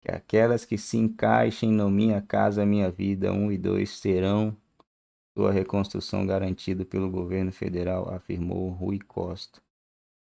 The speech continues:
Podia ser todo mundo, né? Mas pelo que a gente viu aqui, não será todos que perderam suas casas, infelizmente, né?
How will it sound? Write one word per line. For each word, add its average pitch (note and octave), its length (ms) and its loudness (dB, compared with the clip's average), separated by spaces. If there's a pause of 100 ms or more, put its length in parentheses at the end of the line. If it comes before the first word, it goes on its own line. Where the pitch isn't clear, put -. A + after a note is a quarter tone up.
(160)
Podia G2 320 -2
ser A2+ 180 -4
todo B2+ 300 2
mundo, A2 340 2
né? G#2 260 -2 (640)
Mas F#2 400 -2
pelo G2 220 -4
que G#2 140 -4
a G2 80 -2
gente F#2+ 320 -6
viu G2+ 240 -2
aqui, G#2+ 400 -8 (880)
não F#2 240 2
será F#2 420 2
todos F2+ 840 -4
que - 140 -12
perderam E2+ 720 -4 (1300)
suas F#2+ 340 -2
casas, - 1300 -2 (300)
infelizmente, F#2 1160 -4
né? A2 240 -4